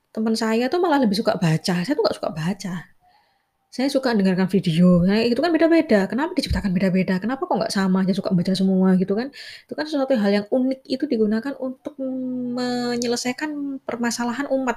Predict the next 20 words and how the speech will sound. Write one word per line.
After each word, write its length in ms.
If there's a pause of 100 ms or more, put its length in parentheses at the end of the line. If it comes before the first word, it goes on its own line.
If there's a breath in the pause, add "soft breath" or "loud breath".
ya, 80
menyelesaikan 720 (400 loud breath)
sebagai 400
S 160
O 80
P 160
kita, 320
sebagai, 480 (960)
eh, 380 (420)
kemampuan 500
kita 680
yang 100
diberikan 540
sama 240
Allah 320
unik, 320
masing-masing 480
orang 240
itu 100
unik 320